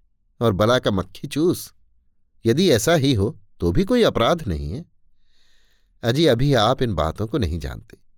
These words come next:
कुछ दिन और रहिए तो आपको स्वयं मालूम हो जाएगा कि ये कितना कमीना आदमी है।" एक दूसरे महाशय बोल उठे,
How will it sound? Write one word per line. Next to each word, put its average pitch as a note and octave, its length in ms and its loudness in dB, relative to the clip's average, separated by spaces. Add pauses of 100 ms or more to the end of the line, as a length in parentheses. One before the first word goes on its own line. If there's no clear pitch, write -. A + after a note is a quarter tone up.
(380)
कुछ B2+ 140 2
दिन C3 220 0
और B2 180 4
रहिए A#2+ 360 2
तो D3+ 120 -2
आपको A2+ 300 0
स्वयं A2+ 240 -2
मालूम G#2+ 340 0
हो G2 160 -4
जाएगा F2 440 0 (480)
कि C3+ 60 -2
ये C#3+ 120 2
कितना D3 380 -2
कमीना C3+ 440 0
आदमी C#2 340 -4
है।" - 140 -14 (1300)
एक A#2 180 2
दूसरे B2 300 2
महाशय F#2 380 0
बोल D2 240 -6
उठे, - 240 -12